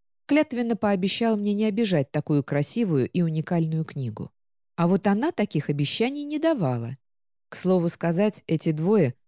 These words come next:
получали искреннее удовольствие от общества друг друга. А Туман, напротив, предпочёл отсидеться с нами в спальне,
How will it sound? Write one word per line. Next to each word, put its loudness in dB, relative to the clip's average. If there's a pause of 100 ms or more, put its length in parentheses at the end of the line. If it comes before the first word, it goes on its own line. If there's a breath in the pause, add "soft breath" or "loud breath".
(140)
получали 2
искреннее 0
удовольствие 0
от -2
общества -4
друг -2
друга. -6 (680)
А 2
Туман, 4
напротив, 2
предпочёл 2
отсидеться 0
с -2
нами 0
в -2
спальне, 0